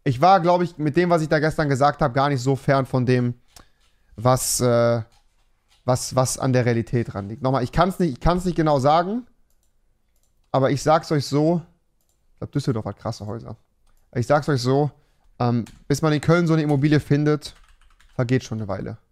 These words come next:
So, wir gucken mal ganz kurz, was wir in Düsseldorf haben. Schauen wir mal in Düsseldorf die Wilden an. Düsseldorf hat krasse Häuser. Guckt mal hier, Leute. Düsseldorf hat eine ganz wilde Immobilienszene. Szene. Einen ganz wilden Immobilienmarkt. Da sehe ich mich, Leute. Da sehe ich mich. Da sehe ich mich, ne?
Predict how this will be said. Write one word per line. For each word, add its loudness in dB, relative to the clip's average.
So, -18
wir -6
gucken -6
mal 0
ganz -2
kurz, -6
was -2
wir -2
in 0
Düsseldorf -4
haben. -6
Schauen -2
wir 0
mal 0
in -2
Düsseldorf -4
die -12
Wilden -10
an. -10
Düsseldorf 2
hat -6
krasse -8
Häuser. -8
Guckt -16
mal -6
hier, -2
Leute. -8
Düsseldorf 0
hat -4
eine -4
ganz -2
wilde -2
Immobilienszene. -8
Szene. -4
Einen -4
ganz -2
wilden -2
Immobilienmarkt. -4
Da 2
sehe 2
ich 2
mich, -2
Leute. -2
Da 4
sehe -2
ich -10
mich. -20
Da 4
sehe 2
ich -4
mich, -6
ne? 2